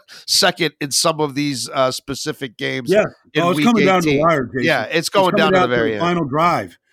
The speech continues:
Speaker 2: You know, who has the ball last. It's, it's coming down to, you know, week eighteen for sure, uh, to settle, you know, some of the final playoff positions. We know very little at this point.
Speaker 1: Yep.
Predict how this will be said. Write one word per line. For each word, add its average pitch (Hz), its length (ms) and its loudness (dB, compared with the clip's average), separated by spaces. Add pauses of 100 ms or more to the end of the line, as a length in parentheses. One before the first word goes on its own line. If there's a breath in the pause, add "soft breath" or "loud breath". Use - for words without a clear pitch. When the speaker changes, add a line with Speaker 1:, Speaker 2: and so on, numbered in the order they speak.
(340 soft breath)
Speaker 2:
You 139 100 -4
know, 135 80 0
who 170 140 2
has 165 160 0
the 147 80 -6
ball 147 280 0
last. 143 400 -2
It's, 139 200 -10
it's 147 160 -10
coming 190 260 -2
down 165 280 0
to, 117 220 -6 (360)
you 147 100 -4
know, 131 140 -2
week 135 360 -6 (200)
eighteen 156 680 -4
for 120 160 -12
sure, 139 440 -6 (560)
uh, 113 280 -4
to 120 120 -14
settle, 139 560 -4
you 135 80 -6
know, 131 100 -4
some 143 240 -4
of 123 60 -6
the 123 60 -14
final 139 320 -4
playoff 131 420 -4
positions. 104 520 -10
We 131 100 -2
know 147 140 -2
very 139 220 -2
little 127 260 -6
at 101 80 -14
this 104 160 -18
point. 101 180 -16
Speaker 1:
Yep. 98 200 -12